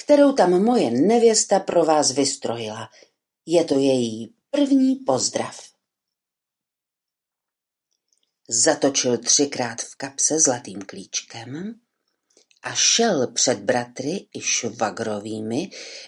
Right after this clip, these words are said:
i otcem k jídelně, aniž se ohlédl. Když byli u dveří sálu, poprosil otce,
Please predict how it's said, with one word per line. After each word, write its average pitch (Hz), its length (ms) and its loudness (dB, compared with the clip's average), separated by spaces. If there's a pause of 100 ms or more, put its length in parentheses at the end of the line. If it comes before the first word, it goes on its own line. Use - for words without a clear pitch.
(100)
i 127 220 -2
otcem - 760 -4
k 135 80 -8
jídelně, 110 720 -6 (840)
aniž 262 360 2
se - 200 0
ohlédl. 110 600 -6 (1200)
Když 139 280 0
byli 240 280 2
u 165 100 -2
dveří 208 420 0
sálu, 208 640 -2 (640)
poprosil 233 720 -2
otce, 123 720 -8